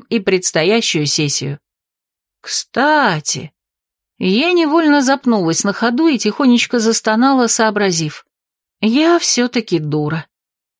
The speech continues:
Я же стребовала с Глуна обещание забрать нас из Конфедерации, а про остальное даже не спросила.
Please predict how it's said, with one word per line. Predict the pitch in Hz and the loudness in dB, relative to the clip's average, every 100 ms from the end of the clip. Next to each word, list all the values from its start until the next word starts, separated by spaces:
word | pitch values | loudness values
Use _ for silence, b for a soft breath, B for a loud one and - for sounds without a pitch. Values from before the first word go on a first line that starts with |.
| _ _ - | _ _ -2
Я | 220 262 247 | 2 2 2
же | 240 | 0
стребовала | - 247 262 208 208 208 | -2 -2 0 2 4 4
с | 202 | 2
Глуна | 190 254 320 208 165 | 0 0 2 2 0
обещание | 180 - 285 277 220 190 | -2 -2 0 2 2 2
забрать | 202 214 254 247 | 0 0 -2 0
нас | 220 - | 0 0
из | 233 220 | -2 -2
Конфедерации, | - 220 226 208 214 311 320 - - _ _ _ _ _ - | 0 -2 0 -2 0 -2 -2 -6 -6 _ _ _ _ _ -2
а | 247 | -2
про | 240 247 | 0 0
остальное | 240 - 247 277 302 | 0 0 0 2 2
даже | 202 226 240 | 0 0 2
не | 233 | 2
спросила. | - 233 233 - 151 | 0 -2 -2 -2 -4